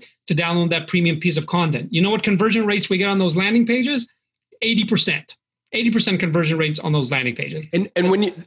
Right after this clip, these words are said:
Speaker 2: when, when you create the, like, are you creating a separate, so you have the, the, the, like, anchor piece of content that people are gonna see on LinkedIn. I click that, I read that.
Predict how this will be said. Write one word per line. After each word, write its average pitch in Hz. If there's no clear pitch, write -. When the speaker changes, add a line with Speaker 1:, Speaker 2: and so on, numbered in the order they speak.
Speaker 2:
when, 165
when 170
you 226
create 185
the, 139
like, 131
are 139
you 175
creating 180
a 143
separate, 156
so -
you 170
have 165
the, 139
the, 123
the, 127
like, 120
anchor 170
piece 165
of 143
content 131
that 113
people 131
are 120
gonna 120
see 123
on 117
LinkedIn. 101
I 113
click 139
that, 120
I 110
read 117
that. 98